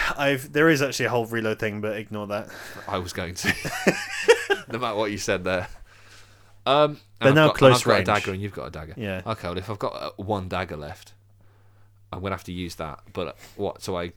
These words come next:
Speaker 2: do I get one stab on one of them, or one stab on all three of them?
Speaker 1: Oh,
Speaker 2: Or
Speaker 1: so you get multi attacks, so you can, you
Speaker 2: Yeah,
Speaker 1: can
Speaker 2: go on.
Speaker 1: Yeah.
Speaker 2: Slap a bit of that on them.
Speaker 1: Okay. <laughs> Okay. Okay. Um,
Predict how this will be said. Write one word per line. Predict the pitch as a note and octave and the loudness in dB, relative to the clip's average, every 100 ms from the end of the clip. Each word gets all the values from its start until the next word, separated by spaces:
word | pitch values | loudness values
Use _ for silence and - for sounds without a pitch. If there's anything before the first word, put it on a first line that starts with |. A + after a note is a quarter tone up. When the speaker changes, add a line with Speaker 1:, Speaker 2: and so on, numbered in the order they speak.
| - | -10
Speaker 2:
do | G2 | -8
I | F#2 | -6
get | D#2+ | -4
one | F2+ G2+ | -4 -6
stab | - F#2 F2+ | -6 -6 -4
on | |
one | F2+ G#2+ | -4 -2
of | C#3 | -2
them, | F3+ D#3 | -4 -2
or | |
one | G#2 | -2
stab | G2 F#2+ | -2 -6
on | F2 E2+ | -6 -10
all | E2+ | -12
three | - A2 | -6 -4
of | C#3 | -2
them? | D#3+ C#3+ | -4 -2
Speaker 1:
Oh, | C3+ | -2
Speaker 2:
Or | |
Speaker 1:
so | F#2 | 0
you | C#3+ | 0
get | B2 A#2 | 0 -4
multi | A2 G#2+ G#2+ | -4 -8 -8
attacks, | F2+ F2+ - - | -8 -10 -12 -14
so | G2 | -12
you | F#2 | -12
can, | F#2 F#2+ | -12 -10
you | - | -8
Speaker 2:
Yeah, | C#2 C2+ C2 - - | -6 -6 -6 -6 -8
Speaker 1:
can | - - | -10 -12
Speaker 2:
go | - | -16
on. | - - _ - | -16 -20 _ -16
Speaker 1:
Yeah. | F#2 F#2 - | -14 -14 -14
Speaker 2:
Slap | - A#2+ G2+ | -6 -6 -4
a | |
bit | F#2+ | -6
of | E2+ | -4
that | E2 | -6
on | D2+ | -8
them. | F#2 G2+ - - | -12 -14 -20 -14
Speaker 1:
Okay. | C#3+ - - | -14 -14 -20
<laughs> | _ - - | _ -16 -10
Okay. | D3 - _ G3 - | -10 -10 _ -12 -12
Okay. | - G#2 G2+ - - - - - - - | -16 -16 -16 -20 -20 -20 -20 -20 -20 -18
Um, | A#2 A2 A2 G#2+ G2+ G2 F#2+ | -12 -8 -8 -10 -14 -16 -18